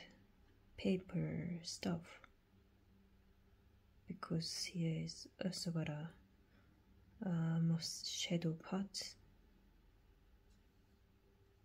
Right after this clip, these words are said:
Even though I'm not using any color, like, uh, only neutral color, but you can see all the different tones.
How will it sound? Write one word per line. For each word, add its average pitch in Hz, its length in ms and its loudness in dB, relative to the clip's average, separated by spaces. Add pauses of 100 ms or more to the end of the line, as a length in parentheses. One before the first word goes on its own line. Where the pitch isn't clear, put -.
(1300)
Even 214 300 12
though 190 180 12
I'm 165 220 12
not 196 260 10
using 165 420 10
any 185 200 8
color, 185 640 4 (720)
like, 165 260 6
uh, 165 180 8
only 175 580 10 (1080)
neutral 170 420 8
color, 165 460 6 (260)
but 165 140 8
you 147 60 0
can 165 140 8
see 156 560 4
all 165 200 10
the 160 120 2 (680)
different 147 480 2
tones. - 640 0